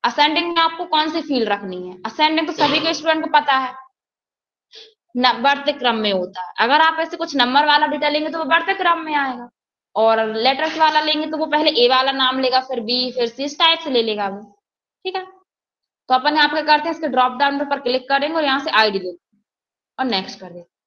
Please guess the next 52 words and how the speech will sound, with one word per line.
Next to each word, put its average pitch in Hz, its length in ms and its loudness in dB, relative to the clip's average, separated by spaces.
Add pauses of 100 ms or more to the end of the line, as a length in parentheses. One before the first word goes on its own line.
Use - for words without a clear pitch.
(460)
अब 277 180 2
यहाँ 320 200 4
पे 320 120 -2
आप 320 140 4
देखेंगे, 330 340 -8
थ्री 262 260 -6
types 285 320 0
की 302 80 -6
रिपोर्ट्स 294 380 -4
आ 277 120 4
रही 311 120 -2
हैं 339 80 -4
आपकी। 359 460 -6 (500)
आपको 254 360 2
जिस 233 240 -4
भी 262 180 -6
type 339 320 0
की 339 60 -6
report 302 640 -4
तैयार 254 360 2
करनी 190 380 -6
है, 185 60 -16 (720)
और 240 120 2
यहाँ 285 200 4
पे 320 120 0
आपको 311 240 2
orientation 349 680 0
मिल 320 120 -2
रहा 277 160 0
है, 262 60 -4
तो 262 120 0
आपको 262 180 0
portrait 285 680 -2
page 285 220 0
लेना 277 200 4
है 285 80 4
या 285 60 0
landscape 254 520 0
page 269 280 0
में 262 100 0
लेना 240 260 0
है, 220 180 -10 (1080)
वो 226 80 2
आप 254 220 2
यहाँ 294 120 -2
पे 311 100 0
select 359 300 0
कर 302 100 4
लेंगे 262 220 -2
और 285 140 0
next 220 360 -2
करें 190 260 -8